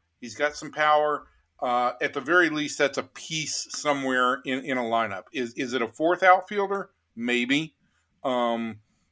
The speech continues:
and, and maybe that has more value to the Rangers long-term to, to peel him off at some point in time, because by the time they get,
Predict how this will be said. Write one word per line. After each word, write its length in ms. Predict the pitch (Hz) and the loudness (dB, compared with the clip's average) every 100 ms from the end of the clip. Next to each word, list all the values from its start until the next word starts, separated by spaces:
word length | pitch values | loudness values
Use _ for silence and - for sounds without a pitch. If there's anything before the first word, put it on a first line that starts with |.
| - - | -12 -2
and, 180 | 143 165 | -2 0
and 180 | 139 | 0
maybe 220 | 143 156 170 | 2 0 4
that 200 | 156 156 | 2 6
has 200 | 151 135 | 2 4
more 180 | 147 | 0
value 340 | 127 131 139 139 | 6 8 8 6
to 100 | 135 | 2
the 80 | 127 | 4
Rangers 420 | 131 135 135 113 | 4 2 -4 -2
long-term 540 | 127 139 131 147 143 - | 0 0 0 -2 -2 -4
to, 240 | 127 120 - | -6 -6 -8
to 80 | |
peel 340 | 127 - 147 139 | -14 -4 0 2
him 120 | 127 | 6
off 240 | 135 143 | 6 6
at 120 | 147 - | 0 -6
some 180 | 123 | -6
point 240 | 117 123 131 | -4 -4 -4
in 80 | 120 | 2
time, 420 | 123 120 120 117 _ _ _ _ | 4 4 2 -4 _ _ _ _
because 280 | 135 143 123 | -6 -4 0
by 140 | 131 | 0
the 100 | 120 | 0
time 320 | 117 135 135 131 | 2 4 6 4
they 140 | 131 | 2
get, 260 | 123 131 | 2 -2